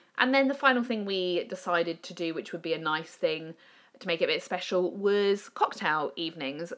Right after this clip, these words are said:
So unfortunately, the Disneyland Hotel is currently closed for refurbishment, which rules out Cafe Fantasia, which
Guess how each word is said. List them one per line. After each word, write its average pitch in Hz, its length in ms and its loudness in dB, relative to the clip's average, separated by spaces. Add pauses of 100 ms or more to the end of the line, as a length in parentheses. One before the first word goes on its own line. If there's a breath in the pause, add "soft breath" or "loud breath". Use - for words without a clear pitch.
So 208 180 -2
unfortunately, 214 1120 0
the 196 140 -6
Disneyland 190 420 -2
Hotel 175 440 -2
is - 120 -4
currently 165 320 -4
closed 165 380 -2
for 160 180 0
refurbishment, 226 560 0
which - 240 -4
rules 165 260 -2
out 156 200 2
Cafe 160 340 -12
Fantasia, 233 800 2 (400 loud breath)
which - 340 2